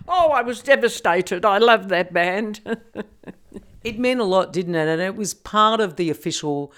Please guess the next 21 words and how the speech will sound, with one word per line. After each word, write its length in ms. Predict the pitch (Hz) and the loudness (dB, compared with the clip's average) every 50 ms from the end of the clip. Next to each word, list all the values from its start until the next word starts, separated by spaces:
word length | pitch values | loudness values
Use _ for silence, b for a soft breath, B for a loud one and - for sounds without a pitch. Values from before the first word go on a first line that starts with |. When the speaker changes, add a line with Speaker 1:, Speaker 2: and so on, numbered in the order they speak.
| b b b b b b b _ _ _ _ _ _ - - _ - | b b b b b b b _ _ _ _ _ _ -20 -20 _ -18
Speaker 2:
you 240 | 254 254 277 294 254 | -14 -10 -6 -2 0
know, 180 | 220 190 180 | 2 2 2
official 500 | 196 - 208 214 196 - 294 - - 254 - | 0 0 -2 -4 -4 -4 -4 -4 -4 -4 -4
ceremonies 760 | - - 190 175 185 185 170 165 165 165 160 156 160 139 151 | -2 0 0 0 0 0 -2 -2 -2 -2 -2 -4 -4 -4 -4
and 180 | 165 165 160 | -4 -4 -2
ways 320 | 160 160 160 170 170 160 165 | 0 0 0 0 0 -2 -4
of 160 | 165 139 - | -6 -6 -2
being 220 | - 160 156 151 | -2 -2 -2 0
able 300 | 151 147 147 143 147 147 | -2 -2 -2 -2 -2 -6
to, 400 | 139 - - - 160 151 151 147 147 B B B B B B B | -8 -8 -8 -8 -6 -6 -6 -8 -10 B B B B B B B
I, 180 | - 185 180 180 - | -2 -2 0 0 -2
I 120 | 180 180 175 | -4 -4 -4
think, 300 | - - 226 233 240 - _ _ | -4 -6 -8 -8 -10 -12 _ _
give 180 | - 180 185 151 | -4 -4 -2 0
a 60 | 175 165 | 0 -2
real 300 | 156 175 175 180 175 156 | 0 0 0 0 0 -2
sense 380 | - - - 170 165 - - 165 | -6 -6 -6 -6 -6 -6 -8 -6
of 60 | 151 | -6
officialdom 880 | 143 - - - - 208 190 - 208 180 147 147 135 131 143 190 226 - B B B B B B B - | -8 -8 -10 -8 -6 -6 -6 -4 -4 -4 -4 -4 -4 -4 -6 -8 -12 -14 B B B B B B B -4
and 420 | 180 180 180 175 175 175 147 - - - _ _ - | -2 -2 0 -2 -4 -6 -8 -12 -16 -18 _ _ -8
respect, 640 | 175 - - - - 202 202 - - - - - | -8 -6 -6 -4 -4 -6 -6 -8 -16 -20 -20 -20